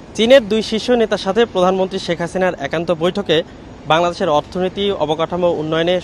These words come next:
সহযোগিতার বিষয়ে আশ্বস্ত করেছে। একই সাথে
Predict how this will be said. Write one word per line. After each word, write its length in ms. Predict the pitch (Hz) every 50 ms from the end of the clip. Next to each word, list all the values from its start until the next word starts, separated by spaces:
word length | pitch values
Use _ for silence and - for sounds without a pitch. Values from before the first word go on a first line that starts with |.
| -
সহযোগিতার 480 | - 160 165 170 170 160 156 147 156 143
বিষয়ে 360 | 131 135 - 175 185 208 202 - - - - - -
আশ্বস্ত 380 | - 165 - - 180 - - 160
করেছে। 420 | 135 135 123 117 - - 131 113 107 - - - - - - - -
একই 200 | 143 147 - 196
সাথে 400 | 170 - 175 - - 202 233 220